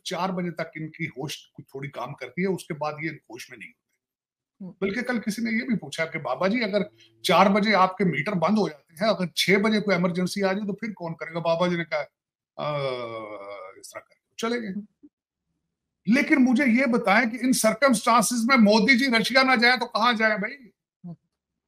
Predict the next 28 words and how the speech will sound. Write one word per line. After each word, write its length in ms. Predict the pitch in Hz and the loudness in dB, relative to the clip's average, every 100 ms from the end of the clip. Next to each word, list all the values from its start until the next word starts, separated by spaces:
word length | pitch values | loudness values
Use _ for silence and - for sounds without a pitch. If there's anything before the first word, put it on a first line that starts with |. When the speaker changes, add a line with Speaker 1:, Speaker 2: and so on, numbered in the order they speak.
| - | 0
Speaker 1:
चलें, 220 | 262 262 | 2 2
ठीक 240 | - 247 | 0 -6
है, 140 | 202 - _ _ - | -8 -12 _ _ -10
मोदी 220 | 156 190 | -4 -2
साहब 220 | 180 190 | 0 -2
ने 60 | 185 | -2
जो 400 | 180 175 - 170 | -4 -6 -10 -14
बहुत 220 | 185 202 220 | -2 0 2
ज्यादती 260 | 180 190 | 0 -2
कर 100 | 175 | -10
दी 160 | 151 147 | -12 -16
रशिया। 300 | - - _ _ _ _ _ _ _ _ _ _ _ _ _ _ _ _ _ _ 196 | -20 -20 _ _ _ _ _ _ _ _ _ _ _ _ _ _ _ _ _ _ 0
और 60 | |
मेरा 280 | 185 202 233 | 2 4 4
question 600 | 226 190 196 180 - 226 | 2 2 2 2 -2 0
है 180 | 175 202 | 2 2
तीनों 560 | - - 214 226 240 | 0 0 4 4 4
बंदों 280 | 190 190 202 | 2 2 2
से, 200 | 196 190 | 2 2
Eric 320 | 165 190 185 | 2 0 -2
Garcetti 560 | 147 147 170 - 185 190 | -4 -4 -4 -4 -2 -2
से, 260 | - 220 143 | 0 -2 -2
Jack 300 | 156 190 190 | 0 0 0
Sullivan 420 | - 170 175 202 | -2 -2 0 -2
से, 180 | 196 208 | 0 -2
Matthew 500 | 160 156 160 190 185 | 0 -4 -4 -4 -4
Miller 300 | 160 160 185 | -4 -2 -2
से, 300 | 208 254 | -2 -4